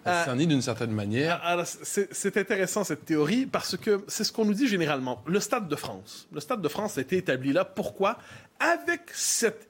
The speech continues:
Speaker 1: idée, avec cette idée qu'il fallait justement imposer des symboles forts, des symboles nationaux, pour convaincre justement, c'est, c'est, vous savez, c'est le volontarisme républicain.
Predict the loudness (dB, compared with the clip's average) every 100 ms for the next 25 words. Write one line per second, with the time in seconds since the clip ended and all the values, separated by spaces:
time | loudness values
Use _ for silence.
0 | 0 2 2 0 -2 -6 -2 0 0 0
1 | 0 2 2 2 -4 -6 -2 2 2 2
2 | 0 -2 -2 -2 0 0 0 0 -4 -10
3 | -20 -20 -4 0 2 2 0 2 0 -2
4 | 0 0 2 0 -2 -2 2 4 2 0
5 | -4 -2 2 0 2 0 0 0 0 0
6 | -4 -18 -12 -8 -8 0 2 4 4 2
7 | 0 0 0 2 2 2 0 -2 -2 -2
8 | -4 -6 -10 -2 -2 0 -2 -2 0 0
9 | 0 0 -2 -4 -8 -4 -6 -4 -4